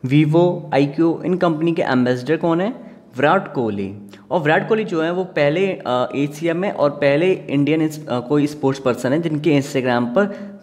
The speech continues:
फ़िफ़्टीन मिलियन, वन फिफ्टी मिलियन फॉलोअर्स हो गए हैं। फर्स्ट इंडियन वीमेन सेलर कौन बने जिन्होंने टोक्यो ओलंपिक्स के लिए क्वालिफाई किया है? नेत्रा कुमानन,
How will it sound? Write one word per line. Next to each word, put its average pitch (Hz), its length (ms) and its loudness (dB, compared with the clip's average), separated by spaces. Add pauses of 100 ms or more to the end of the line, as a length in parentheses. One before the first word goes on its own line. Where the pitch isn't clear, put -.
फ़िफ़्टीन 226 440 2
मिलियन, 123 640 2 (240)
वन 190 140 4
फिफ्टी 202 340 -2
मिलियन 151 680 2
फॉलोअर्स 139 580 2
हो 120 120 -4
गए 101 140 -8
हैं। 98 280 -12 (1300)
फर्स्ट 247 480 0
इंडियन 180 280 2
वीमेन 165 260 2
सेलर 156 340 0
कौन 127 300 0
बने 120 260 2
जिन्होंने 160 260 2
टोक्यो 147 380 0
ओलंपिक्स 131 340 0
के 139 80 -2
लिए 139 60 0
क्वालिफाई 123 380 -2
किया 120 260 0
है? 202 320 -2
नेत्रा 131 340 2
कुमानन, 101 560 -2